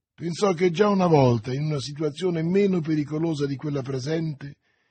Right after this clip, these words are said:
egli aveva voluto sacrificarla al suo onore. La brama di uccidere gli ritornò bruciante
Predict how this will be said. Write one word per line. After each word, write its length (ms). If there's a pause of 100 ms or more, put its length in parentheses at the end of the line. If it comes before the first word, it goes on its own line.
(180)
egli 440
aveva 420
voluto 480
sacrificarla 1040
al 100
suo 340
onore. 580 (500)
La 160
brama 640
di 120
uccidere 1080 (600)
gli 280
ritornò 540
bruciante 1120